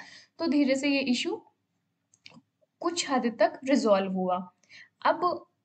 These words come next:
नेक्स्ट इंडो पाक वॉर नाइनटीन सिक्सटी फ़ाइव। So, जो ये नाइनटीन सिक्सटी फ़ाइव war हुआ, इसमें क्या हुआ, ये second attempt था पाकिस्तान को कि जो कश्मीर है उसको forcefully occupy किया जाए। पहला attempt तो वो already कर चुके थे नाइनटीन फ़ोर्टी सेवन से नाइनटीन फ़ोर्टी एट के बीच में,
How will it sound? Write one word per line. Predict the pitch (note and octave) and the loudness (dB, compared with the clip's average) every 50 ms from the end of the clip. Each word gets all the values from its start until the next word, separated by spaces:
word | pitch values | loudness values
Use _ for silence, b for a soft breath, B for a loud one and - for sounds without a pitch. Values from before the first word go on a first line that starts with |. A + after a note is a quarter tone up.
| _ | _
नेक्स्ट | B3+ C4 C4+ C#4+ E4+ - - - - - - - | 0 4 4 4 4 2 -2 -8 -12 -10 -4 -2
इंडो | C4+ C#4 C#4 D#4 E4 | 0 0 2 0 0
पाक | E4 - C#4 C4 B3+ B3+ - | 0 0 0 0 0 -2 -2
वॉर | B3+ B3+ B3 C4+ D4+ | -2 0 0 0 0
नाइनटीन | D4 B3 A3+ A3+ A3+ A3+ A#3+ B3 B3+ | 2 2 2 2 2 2 2 0 0
सिक्सटी | B3 B3 A#3+ A3 - - - A#3 A#3 | 0 0 -4 -6 -6 -6 -4 -4 -2
फ़ाइव। | A3+ A#3 G3 G3 - - - _ _ _ _ _ _ _ _ _ _ _ b b b b b _ | -2 -2 -2 -2 -4 -8 -16 _ _ _ _ _ _ _ _ _ _ _ b b b b b _
So, | - - D4 - - - - | -4 -4 -4 -4 -4 -8 -8
जो | A3+ C4+ C#4+ C#4+ | -2 0 2 2
ये | C#4+ C#4 D4 D4+ | 2 2 2 2
नाइनटीन | C#4 A#3 A3 A3+ A3+ A3+ - - | 4 4 4 2 0 -2 -6 -6
सिक्सटी | G4+ - F#4+ F4 - - - E4+ | -6 -8 -10 -10 -10 -10 -8 -6
फ़ाइव | E4+ E4+ D#4+ D#4 D#4 D4+ | -2 -2 -2 -2 -2 -2
war | D4 C#4 C#4 C#4 | -2 0 0 0
हुआ, | C4+ B3+ B3 B3+ C#4 - | 0 0 -2 -2 -2 -4
इसमें | C#4 C4 - - D#4+ E4+ E4+ | -6 -8 -10 -8 -10 -10 -6
क्या | E4+ D4+ D4 | -2 -2 0
हुआ, | C4+ C4 C4+ C#4+ - - B3+ | 0 0 0 -2 -2 -4 -6
ये | F4 | -8
second | - - - E4+ E4+ - F4 F4 E4+ D#4 | -6 -4 -6 -6 -4 -4 -4 0 0 0
attempt | C4+ - B3 A#3 A3+ A3+ A3+ | 0 2 2 2 2 0 0
था | A#3 | -4
पाकिस्तान | A3+ A3 G3+ G3+ - A#3 A3+ A3+ - A3+ G#3 G3+ G3+ | -2 -2 -4 -2 -2 -6 -6 -4 -4 -4 -4 -4 -4
को | G#3 D4 E4+ | -4 -6 -4
कि | E4 F4 F4 - - _ _ B3 | -6 -8 -10 -10 -14 _ _ -8
जो | A3+ B3 B3+ | -6 -6 -4
कश्मीर | B3+ A#3 A3+ - - B3+ C4 C#4+ C#4+ | -4 -4 -4 -2 -2 0 0 2 2
है | D4 D4 | 2 0
उसको | D4 D4 - D#4+ | 0 -4 -8 -10
forcefully | D#4 - C4 A3+ A3 A3 - D4 D#4 D#4 D#4+ D4+ | -8 -4 -2 -2 -2 -4 -6 -8 -6 -2 0 0
occupy | C4 - - A#3+ - G#3+ G3+ G#3 | 0 0 -2 -6 -4 -4 -4 -4
किया | G3 - G#3 G3 | -6 -4 -4 -4
जाए। | G3 F#3+ G3 F#3 F#3 B B B B B _ - | -2 -2 -4 -4 -4 B B B B B _ -2
पहला | C4 B3 B3 C4+ D4+ E4 | 0 0 2 0 0 0
attempt | - D#4+ D4+ D4+ D#4 D#4 D#4 D#4 | 0 -2 -2 -2 -4 -4 -4 -4
तो | E4 | -4
वो | E4 D#4+ D#4 C4+ | 0 2 2 2
already | A#3 A#3 A3+ C4 C#4+ C#4+ | 2 2 0 -2 0 2
कर | D4+ D4 C#4+ | 2 2 2
चुके | D4 C#4+ C4+ C#4+ | 0 -4 -6 -4
थे | C4+ D4 D4 | -4 -2 -2
नाइनटीन | C4+ B3+ A#3 A#3 A3 B3+ C4 C4 | 0 0 0 0 0 0 -2 0
फ़ोर्टी | C4 B3 A3+ A3+ A#3+ | 0 0 0 -2 -4
सेवन | A#3 - B3 A#3 A3+ A3+ A#3 A#3 | -4 -2 -2 -2 0 0 0 0
से | A3+ A#3+ | 0 0
नाइनटीन | A#3 G#3+ G#3 G#3+ A#3 A#3 A#3 | 0 0 0 0 0 -2 0
फ़ोर्टी | A3+ A#3 G#3 G#3+ - A3 | 0 0 -2 -2 -2 0
एट | A3 A3+ A3 - | 0 0 0 0
के | - A#3 A3 | -4 -4 -4
बीच | G#3 G#3+ G3+ - - | -4 -6 -8 -6 -4
में, | G#3+ G#3 G#3+ | -4 -4 -6